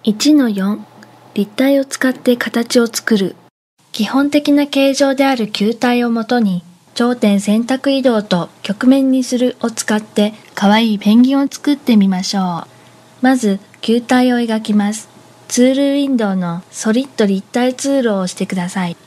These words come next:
しばらく押したままにするとメニューが表示されますので、球体を選択してください。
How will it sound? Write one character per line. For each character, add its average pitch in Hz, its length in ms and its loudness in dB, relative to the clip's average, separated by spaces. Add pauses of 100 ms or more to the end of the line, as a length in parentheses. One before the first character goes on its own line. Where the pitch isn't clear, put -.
(300)
し - 160 -10
ば 262 120 2
ら 262 120 -2
く 202 160 -2
押 175 100 -2
し - 60 -6
た 214 160 -2
ま 226 100 0
ま 233 140 -2
に 220 140 -2
す 202 120 -4
る 180 120 -4
と 180 240 -6 (140)
メ 240 120 4
ニ 220 160 2
ュ - 40 0
ー - 20 -2
が 185 60 -4
表 175 120 -8
示 208 260 0
さ 240 140 -4
れ 233 80 -2
ま 240 160 -2
す 233 140 -4
の 196 100 0
で、 175 220 -6 (180)
球 233 180 2
体 254 280 2
を 254 40 -2
選 233 220 -4
択 233 240 -4
し 220 60 -6
て 226 120 -4
く 226 120 -2
だ 214 120 -2
さ 220 200 -2
い。 180 120 -6